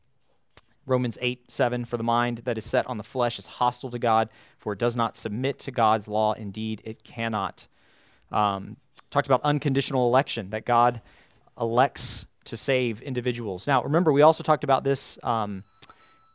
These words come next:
at another, um, um, uh, earlier s-, phases several times, and one of the things we pointed out is, um, the word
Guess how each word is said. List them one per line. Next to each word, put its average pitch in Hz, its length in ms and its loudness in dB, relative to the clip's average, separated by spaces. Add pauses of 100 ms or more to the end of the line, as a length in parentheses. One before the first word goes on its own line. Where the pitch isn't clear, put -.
at 117 140 4
another, 127 580 4
um, 104 500 0 (1040)
um, 104 520 -10 (1200)
uh, - 100 -14 (140)
earlier 135 500 2
s-, - 180 -14
phases 120 400 0
several 131 260 0
times, 110 320 -4
and 123 100 -8
one 160 120 2
of 175 40 -2
the 165 40 0
things 160 120 0
we 123 60 -2
pointed 123 380 0
out 131 240 4
is, 104 280 -2 (380)
um, 104 340 -2
the 120 100 -4
word 160 500 4